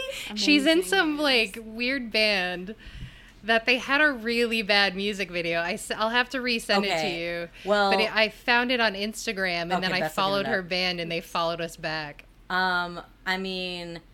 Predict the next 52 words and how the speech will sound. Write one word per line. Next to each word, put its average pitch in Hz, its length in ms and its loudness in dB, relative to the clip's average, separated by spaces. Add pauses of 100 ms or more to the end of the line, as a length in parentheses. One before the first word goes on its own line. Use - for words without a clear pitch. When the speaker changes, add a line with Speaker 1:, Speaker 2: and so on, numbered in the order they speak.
(440)
Speaker 3:
you 214 200 -4
tell 254 240 -2
me 220 220 -4
it's - 140 -8
not 170 240 -4
good, 175 180 -2
but 156 80 0
I'm 165 120 0
probably 208 200 -4
gonna 170 180 -6
like 165 280 -2
it 151 100 -6
because 151 360 -8
that 160 240 0
song 190 260 0
that 185 80 -6
you 165 80 -4
looked 165 180 -6
up 156 100 -4
by 151 120 -2
Speaker 1:
<laughs> - 100 -12
Speaker 3:
Cassie 160 260 -2
Steele 160 260 -6
called 143 280 -6
"Drink," 165 340 -4
I 151 100 -2
really 165 540 0
identify 147 480 -2
with, 127 280 -10
so. 139 360 -4
Speaker 1:
Oh, 277 220 2
no, 254 300 2
this 240 280 0
is, 285 200 -2
like, 285 200 0
kind 240 260 0
of 196 100 -4
like 185 160 -4
a 170 60 -6
metal 165 520 -2
song, 156 380 -10
I 156 60 -12
think. 160 160 -10
Speaker 3:
Oh, 190 280 4
okay. 196 220 -4
I 165 120 -2
thi-, 170 120 -6
I 170 80 0
bet 202 120 -4
I'm 180 100 -4
still 170 200 -8
down. 151 380 -10